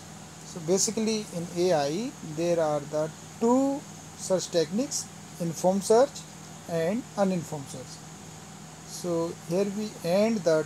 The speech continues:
topic, uh, by the B F S and D F S of the uninformed search,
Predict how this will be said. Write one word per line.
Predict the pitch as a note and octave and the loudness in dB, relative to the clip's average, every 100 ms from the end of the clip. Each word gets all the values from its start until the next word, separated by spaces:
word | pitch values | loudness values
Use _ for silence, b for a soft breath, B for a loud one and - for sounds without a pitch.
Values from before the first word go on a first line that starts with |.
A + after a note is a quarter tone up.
| - | 2
topic, | D#3 D#3+ D#3+ D#3+ D#3+ F3 D#3 C#3+ | 4 4 2 -2 -2 -12 -12 -8
uh, | C#3+ C#3 C3+ C#3 | -8 -6 -8 -2
by | D3+ D3+ | 2 2
the | D#3 C#3+ C#3 | 2 -2 0
B | E3+ | 2
F | F#3+ G3 | 2 4
S | G#3 G3+ | 2 4
and | E3+ C#3+ | 0 2
D | F3 | 6
F | G3 D#3+ | 6 6
S | D#3 F#3 - - - - - - - | 2 2 0 -10 -16 -16 -16 -16 -12
of | F3 D#3+ D#3 | -6 -4 -4
the | D#3+ F3 B3+ - - - - A3 | -2 0 -2 -4 -14 -16 6 10
uninformed | G#3 F#3 D#3+ D#3+ D3 | 10 8 2 -2 -2
search, | C3+ A#2 A2 - | -4 -8 -8 -10